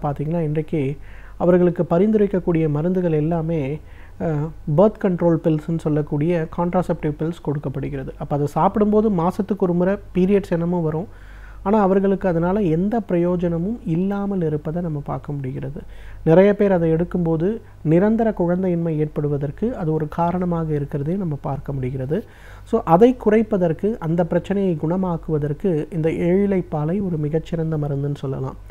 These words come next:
ஏழிலை பாலையிலிருந்து எடுக்கக்கூடிய கஷாயத்தை ஒரு, ஒரு கிளாஸ் அளவுக்கு காலை ஒரு முறை, இரவு ஒரு முறை உணவுக்கு முன்புன்னு அந்த குழந்தைகளுக்கு கொடுக்க ஆரம்பிச்சா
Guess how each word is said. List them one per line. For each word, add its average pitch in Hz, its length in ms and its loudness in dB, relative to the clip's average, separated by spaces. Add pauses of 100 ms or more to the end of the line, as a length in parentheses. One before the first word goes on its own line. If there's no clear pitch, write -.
(420)
ஏழிலை 226 420 8
பாலையிலிருந்து 180 640 2
எடுக்கக்கூடிய 160 520 -2
கஷாயத்தை 151 760 -2 (340)
ஒரு, 170 220 6 (580)
ஒரு 170 240 4
கிளாஸ் 170 300 2
அளவுக்கு 151 460 -2
காலை 170 360 0
ஒரு 160 180 0
முறை, 175 360 -2
இரவு 175 280 0
ஒரு 151 160 0
முறை 151 280 -2
உணவுக்கு 165 480 -2
முன்புன்னு 160 360 -2
அந்த 151 180 -2
குழந்தைகளுக்கு 151 600 -2
கொடுக்க 143 380 -4
ஆரம்பிச்சா 139 500 -6